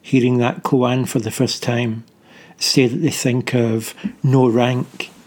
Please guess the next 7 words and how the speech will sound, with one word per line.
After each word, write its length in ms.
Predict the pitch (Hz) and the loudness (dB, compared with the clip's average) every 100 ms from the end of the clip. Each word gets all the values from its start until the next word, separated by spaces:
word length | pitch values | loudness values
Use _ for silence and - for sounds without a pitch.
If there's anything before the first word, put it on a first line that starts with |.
| _ - _ - | _ -20 _ -2
as 300 | 123 113 - | 0 -2 -2
being 720 | 135 117 117 113 113 113 110 _ _ _ | 2 4 4 2 0 -2 -6 _ _ _
no 220 | 143 135 123 | 2 4 4
worth, 720 | 104 135 - - - - - _ _ _ _ _ _ _ _ - - - | 2 -2 -2 -10 -12 -16 -20 _ _ _ _ _ _ _ _ -20 -20 -8
of 80 | 117 | -2
no 320 | 120 120 127 | 2 4 4
value, 640 | 117 120 139 135 131 131 | 4 2 2 2 0 -2